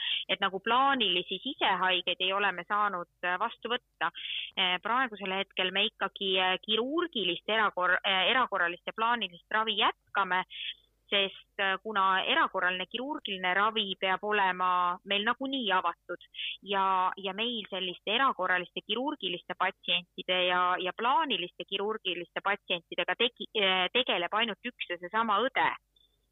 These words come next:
et siis meil ei teki sellest ressurssi juurde, kui me plaanilise kirurgia kinni paneme.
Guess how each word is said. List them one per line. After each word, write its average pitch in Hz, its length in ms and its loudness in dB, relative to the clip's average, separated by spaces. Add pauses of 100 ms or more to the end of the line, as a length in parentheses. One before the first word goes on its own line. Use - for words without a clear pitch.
(140)
et 185 240 -2
siis 233 400 -6 (160)
meil 226 400 -2
ei 180 100 0
teki 202 380 -4
sellest 175 340 -4
ressurssi 202 720 -6
juurde, 208 340 -4
kui 170 140 -8
me 175 100 -2
plaanilise 190 560 0
kirurgia 185 480 -4
kinni 190 320 -6
paneme. 156 380 -6